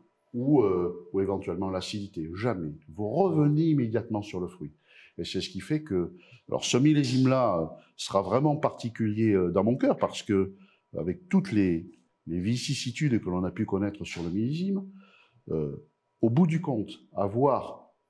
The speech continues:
un vin d'une aussi grande précision aromatique, explosivité, et alors en bouche, euh, on parle souvent de d'onctuosité. Alors là, on a un,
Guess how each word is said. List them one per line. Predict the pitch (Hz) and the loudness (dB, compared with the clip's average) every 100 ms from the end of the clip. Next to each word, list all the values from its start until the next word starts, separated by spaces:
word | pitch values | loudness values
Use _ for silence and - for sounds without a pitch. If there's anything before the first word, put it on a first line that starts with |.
| _ _ _ _ | _ _ _ _
un | 117 127 | 2 4
vin | 120 139 127 90 80 | 4 2 2 0 -4
d'une | 85 98 139 | -4 2 4
aussi | 165 - - 156 143 113 | 4 0 0 0 0 0
grande | 120 175 131 | 2 4 2
précision | - - 160 - 147 127 143 | 0 2 0 0 -4 -2 0
aromatique, | 139 123 123 120 - 92 113 | 2 2 0 -2 -6 -6 -4
explosivité, | 127 - 135 123 117 - 190 - - _ _ | -4 -2 -2 -2 -8 -6 -8 -8 -14 _ _
et | 95 | 2
alors | 104 120 | 4 4
en | 135 | 2
bouche, | 147 175 - - _ _ _ _ - | 4 2 0 -6 _ _ _ _ -4
euh, | 101 90 85 82 - _ _ _ _ _ _ _ _ - | 2 2 2 -2 -10 _ _ _ _ _ _ _ _ 0
on | 110 | 0
parle | 110 127 147 | 2 2 2
souvent | - 131 117 131 139 139 | 0 0 2 2 2 0
de | 101 95 90 90 - - | 4 4 4 0 -6 -8
d'onctuosité. | 90 147 131 - 131 113 117 95 | 0 2 2 2 2 2 -4 -4
Alors | 67 - 87 | -6 -4 0
là, | 92 76 | 0 0
on | 73 | -6
a | |
un, | 69 62 | -8 -12